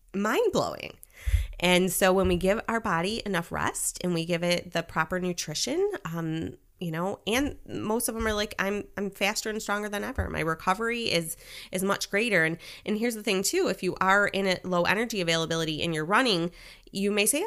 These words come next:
"Oh, my running's fine." But the thing is that we don't know is, what if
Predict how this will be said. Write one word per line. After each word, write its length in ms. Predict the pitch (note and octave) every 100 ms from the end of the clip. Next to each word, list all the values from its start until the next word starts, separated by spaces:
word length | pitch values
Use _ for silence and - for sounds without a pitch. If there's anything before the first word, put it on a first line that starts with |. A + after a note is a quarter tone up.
| A#4
"Oh, 60 | B3
my 240 | F3 G3
running's 360 | G#3 A#3 A#3+ -
fine." 440 | F4+ E4+ D#3 E3
But 340 | E3+ E3+ - _ _ _ _
the 260 | - E3 G3+
thing 180 | A#3 A#3
is 100 | G#3+
that 140 | G#3
we 100 | F#3
don't 280 | F3+ B3+ E4
know 200 | G3 E3
is, 240 | E3+ E3+ -
what 380 | - F3 F#3 A3+
if 300 | D4 D#4 -